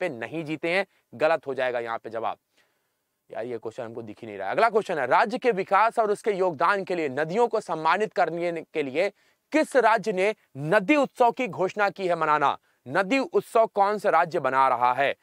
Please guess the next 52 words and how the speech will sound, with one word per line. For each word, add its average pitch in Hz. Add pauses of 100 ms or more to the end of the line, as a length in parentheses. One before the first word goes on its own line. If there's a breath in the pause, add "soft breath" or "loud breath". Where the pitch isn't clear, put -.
(240)
आपके 165
सामने 170
ऑप्शन 165
है, 156
मध्य 160
प्रदेश 170
है, 170
यूपी 151
है, 170
गुजरात 147
है, 170
कर्नाटक 139
है। 120 (280)
कौन 185
सा 185
राज्य 170
नदी 151
उत्सव 160
मना 139
रहा 139
है? 123
बहुत 180
बढ़िया 214
बेटा, 170 (600 soft breath)
बहुत 185
ही 208
बढ़िया 175
तरीके 170
से 160
जनता 151
खेल 143
रही 131
है। 113
जनता 147
यहाँ 175
पर 175
बोल 165
रही 175
है, 175
सर, 170
सही 165
उत्तर 170
होना 165
चाहिए, 165 (320 soft breath)
हमारे 175
जिस 190
राज्य 175
में 175
बहुत 175
सारी 180
नदियां 170
हैं 185